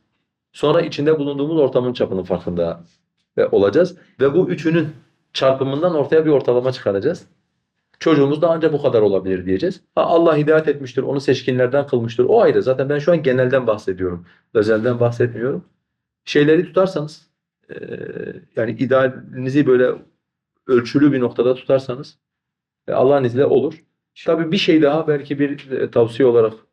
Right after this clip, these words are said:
bunu söyleyebilirim. E, birçoğumuzun çocuk eğitiminde, e, başarısızlığa uğramasının en büyük nedeni bu çocukları kendi mülkümüz gibi görmemizle ilgilidir.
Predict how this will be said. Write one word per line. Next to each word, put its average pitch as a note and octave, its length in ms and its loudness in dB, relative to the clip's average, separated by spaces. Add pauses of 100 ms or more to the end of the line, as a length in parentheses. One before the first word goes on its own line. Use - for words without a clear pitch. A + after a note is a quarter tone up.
(180)
bunu A2 180 -6
söyleyebilirim. G#2 680 -2 (540)
E, A2+ 260 4 (200)
birçoğumuzun D#3+ 720 0
çocuk D3 320 0
eğitiminde, C3+ 720 0 (300)
e, G#2+ 320 -10
başarısızlığa A#2+ 720 0
uğramasının A#2+ 540 -4
en D3 160 -2
büyük C3+ 220 -2
nedeni A2 420 -2 (500)
bu D#3 100 2
çocukları D3 460 2
kendi C#3 260 -2
mülkümüz C#3 540 0
gibi A2+ 440 -4 (200)
görmemizle F#2+ 560 0
ilgilidir. E2 480 -12